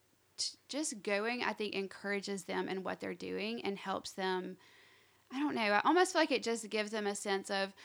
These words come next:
okay, like, we are being supported and people do care and they are on board with us and they are thinking about us and they do think this word is, you know, work is important and they are, you know, whatever. And so, 'cause, I mean,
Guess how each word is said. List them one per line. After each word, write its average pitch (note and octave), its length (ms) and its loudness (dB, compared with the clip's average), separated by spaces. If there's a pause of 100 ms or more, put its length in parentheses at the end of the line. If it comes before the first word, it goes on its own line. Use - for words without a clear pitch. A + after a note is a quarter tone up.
(400)
okay, A3+ 680 2
like, G#3+ 460 2 (200)
we C4 120 2
are C4 220 8
being A#3+ 240 2
supported G#3 520 0
and G#3 160 0
people A#3+ 280 -2
do C4+ 180 2
care G#3 440 4
and G#3 160 4
they A3 100 2
are A#3 340 8
on G#3 200 4
board G3+ 220 0
with G#3 160 -4
us G3+ 300 0
and A3 100 -2
they G#3+ 100 -2
are G#3+ 180 4
thinking G#3 320 0
about G3 260 2
us G3 320 -2
and G#3 180 -4
they G#3 140 -2
do G#3+ 240 0
think G#3 200 -2
this G#3+ 160 -4
word G3 160 -4
is, F#3+ 140 -10
you A3 100 -4
know, G3+ 200 -2
work G#3 200 0
is G3+ 120 -6
important G3 540 -2
and G3 160 -2
they G3 100 -2
are, G3 320 0 (120)
you A3+ 80 -2
know, G3+ 120 0
whatever. G3 380 0
And G3+ 200 -4
so, G3 420 -2 (340)
'cause, B3+ 160 -2
I A#3 60 4
mean, A3 320 0